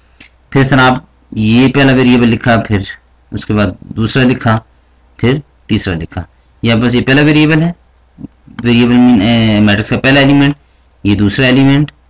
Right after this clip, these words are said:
और ये तीसरा element। फिर उसके बाद आपने इस third row पे आ जाएंगे, पहला element, क्योंकि एम वन और एम थ्री के दरमियान कोई relation नहीं है तो ये ज़ीरो हो जाता है। फिर उसके बाद ये आपने दूसरा element लिखा, ये वाला एम टू और एम थ्री के दरमियान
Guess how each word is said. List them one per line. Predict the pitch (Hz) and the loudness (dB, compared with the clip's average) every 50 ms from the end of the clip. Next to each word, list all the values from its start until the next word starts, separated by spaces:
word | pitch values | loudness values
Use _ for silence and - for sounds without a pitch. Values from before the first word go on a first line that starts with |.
| _ _ _ _ _ - - _ _ _ _ - | _ _ _ _ _ -20 -20 _ _ _ _ -8
और | - 107 107 104 | -4 -2 0 0
ये | 104 110 135 170 180 - _ - - _ _ - | 2 2 0 0 -2 -6 _ -20 -20 _ _ -6
तीसरा | 98 95 - 92 90 | -6 -6 -4 -4 -6
element। | 87 82 80 90 98 95 - - _ _ _ _ _ _ _ _ _ - | -6 -6 -8 -12 -14 -16 -18 -20 _ _ _ _ _ _ _ _ _ -2
फिर | 143 139 | -2 -2
उसके | 135 135 139 | 0 0 0
बाद | 139 135 135 131 | 2 2 4 4
आपने | 131 127 127 127 127 127 127 127 127 127 123 - - - | 2 2 2 2 2 2 2 0 2 0 0 -2 -4 -6
इस | - 107 - - 117 113 107 - 127 | -10 -8 -6 -4 -2 -2 -2 0 0
third | 127 127 139 | 0 2 2
row | 147 151 151 | 2 0 0
पे | 147 147 | 2 2
आ | 135 131 | 2 2
जाएंगे, | 123 131 131 127 123 123 | 2 2 2 2 0 0
पहला | 120 127 123 123 127 | 0 0 0 2 2
element, | 123 123 123 120 120 | 2 2 2 2 0
क्योंकि | 123 123 117 - 120 113 104 - - - - _ - - | 0 -2 -2 0 -2 -4 -4 -6 -12 -20 -20 _ -4 -2
एम | 113 117 117 | 2 2 2
वन | 113 127 127 131 | 4 2 2 2
और | 127 117 | 2 2
एम | 120 117 113 | 2 0 0
थ्री | - 123 123 | 0 0 0
के | 117 120 | 0 0
दरमियान | 113 110 110 107 107 107 | 2 2 2 2 0 0
कोई | - - 123 131 | 0 0 0 2
relation | 127 131 127 123 127 127 | 2 2 0 0 2 2
नहीं | 123 123 | 2 2
है | 120 | 2
तो | 110 | 2
ये | 110 107 101 | 2 0 0
ज़ीरो | 92 101 104 113 131 | 0 0 0 2 2
हो | 131 135 | 0 0
जाता | 123 123 120 110 - 117 | 0 0 0 0 0 0
है। | 113 117 117 117 _ _ _ _ _ _ - - | 0 0 -2 -4 _ _ _ _ _ _ -8 -6
फिर | 107 | -6
उसके | 104 - 120 | -4 -2 0
बाद | 117 107 | 0 0
ये | 110 107 | 2 2
आपने | 104 104 - 76 98 98 90 | 0 0 0 0 0 0 0
दूसरा | 78 - - - 104 101 - - 127 | -2 -4 -6 -4 -4 -4 -2 0 0
element | 127 131 131 131 127 123 | 2 2 2 2 2 0
लिखा, | 123 120 - - 113 110 - _ _ _ _ _ _ _ _ _ _ _ _ _ _ _ - - | 0 -2 -2 -2 -2 -2 -4 _ _ _ _ _ _ _ _ _ _ _ _ _ _ _ -10 -6
ये | 95 107 110 | -4 -2 0
वाला | 107 107 101 101 101 104 - _ _ _ _ _ _ _ - | 0 0 0 0 -2 -4 -6 _ _ _ _ _ _ _ -10
एम | - 107 107 107 | -6 -4 -2 -2
टू | 104 - 120 120 120 113 | -2 -2 0 0 0 0
और | 110 104 107 | 0 0 0
एम | 104 104 98 | 2 0 0
थ्री | 98 - 120 117 | 0 -2 -2 -2
के | 117 | 0
दरमियान | 101 107 104 104 104 104 | 0 0 0 0 2 0